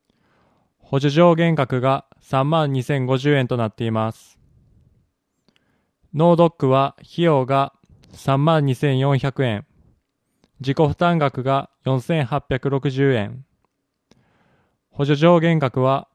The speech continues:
二万七千五百四十円となっています。脳検査付き人間ドックは、費用が六万七百円、自己負担額が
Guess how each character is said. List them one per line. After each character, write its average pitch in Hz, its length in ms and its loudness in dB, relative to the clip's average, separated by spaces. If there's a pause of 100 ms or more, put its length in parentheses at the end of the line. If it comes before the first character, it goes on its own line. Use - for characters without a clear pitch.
二 135 80 -2
万 151 220 2
七 143 220 0
千 135 220 -2
五 135 100 0
百 147 240 -2
四 147 180 2
十 143 160 2
円 127 140 0
と 120 80 -4
な 113 100 -2
っ 104 80 -8
て 113 100 -6
い 113 60 -2
ま 110 220 -2
す。 - 260 -20 (3000)
脳 160 240 4
検 165 240 2
査 170 120 0
付 165 360 -4
き 147 40 -8
人 147 220 2
間 151 220 2
ド 151 80 4
ッ 147 40 -4
ク 131 140 -4
は、 131 240 0 (880)
費 - 140 -2
用 147 220 4
が 143 320 0
六 151 340 -2
万 156 260 2
七 131 200 2
百 135 260 -2
円、 104 240 -4 (1160)
自 135 140 -2
己 - 20 -16
負 160 200 4
担 175 220 2
額 143 240 0
が 139 320 0